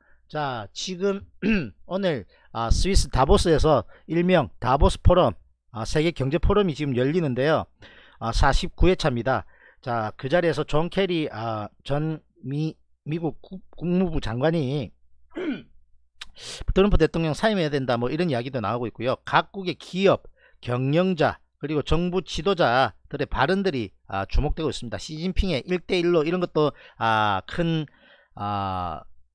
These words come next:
비전을 이런 자리에서, 어, 발표했다는 것으로 알고 있거든요. 그래서 신보호무역주의, 미국이 지금 중국에 관세 매기고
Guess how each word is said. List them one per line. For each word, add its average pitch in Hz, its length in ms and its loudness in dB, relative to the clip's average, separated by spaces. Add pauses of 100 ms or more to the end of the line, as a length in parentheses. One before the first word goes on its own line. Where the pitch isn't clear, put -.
(140)
비전을 151 680 -2
이런 147 220 -4
자리에서, 135 560 0
어, 98 300 -6 (100)
발표했다는 - 1000 -2
것으로 123 220 -4
알고 131 240 -2
있거든요. 131 440 -6 (400)
그래서 160 320 0
신보호무역주의, 139 1300 0 (160)
미국이 151 400 -10
지금 127 180 -8
중국에 135 520 -4
관세 117 500 -6 (480)
매기고 147 640 -2